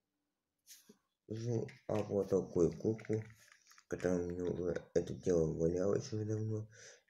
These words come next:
Голову я вам скажу, отку-, откуда я сделал.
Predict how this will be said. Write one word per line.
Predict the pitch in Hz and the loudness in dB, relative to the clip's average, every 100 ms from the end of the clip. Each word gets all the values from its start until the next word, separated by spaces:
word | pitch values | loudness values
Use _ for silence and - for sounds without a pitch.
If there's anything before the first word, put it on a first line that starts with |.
| _ _ - - | _ _ -18 -2
Голову | 90 98 90 85 | 2 4 4 2
я | 82 | 0
вам | 87 85 | -4 -10
скажу, | - 87 85 80 - - | 0 2 2 0 -6 -2
отку-, | 78 - - - _ _ _ _ - | -2 -2 -12 -14 _ _ _ _ -6
откуда | 82 - 80 | -6 -2 2
я | 80 | 2
сделал. | 78 87 92 92 | 0 0 2 2